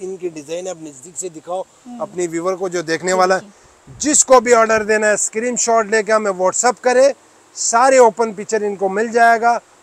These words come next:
Speaker 1: और rate जो है ना, हमने क्या rate रखा हुआ, ये आप सुन
Speaker 2: हम्म।
Speaker 1: के खुश हो जाओगे।
Speaker 2: बताएं।
Speaker 1: सोलह सौ रुपए का टू piece suit, कमीज शलवार एक जैसा।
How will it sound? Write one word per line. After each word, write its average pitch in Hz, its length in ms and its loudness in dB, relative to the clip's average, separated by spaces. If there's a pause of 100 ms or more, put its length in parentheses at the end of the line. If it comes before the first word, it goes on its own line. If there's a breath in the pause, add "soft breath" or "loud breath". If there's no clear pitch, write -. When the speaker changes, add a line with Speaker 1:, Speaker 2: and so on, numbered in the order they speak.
(100)
Speaker 1:
और 190 160 2
rate 226 280 6
जो 240 160 2
है 247 60 4
ना, 247 120 2
हमने 233 220 0
क्या 233 340 0
rate 240 280 2
रखा 233 180 -2
हुआ, 240 140 0
ये 226 120 -2
आप 220 140 0
सुन 302 120 -2
Speaker 2:
हम्म। 226 100 -4
Speaker 1:
के 214 140 -4
खुश - 300 -8
हो 196 100 -2
जाओगे। 135 320 -4
Speaker 2:
बताएं। - 440 -20
Speaker 1:
सोलह 240 380 2
सौ 247 180 4
रुपए 247 200 2
का 240 180 2
टू 262 260 -4
piece 214 240 -4
suit, 214 220 -4
कमीज 233 280 -4
शलवार 220 380 -2
एक 190 160 -2
जैसा। 147 340 -8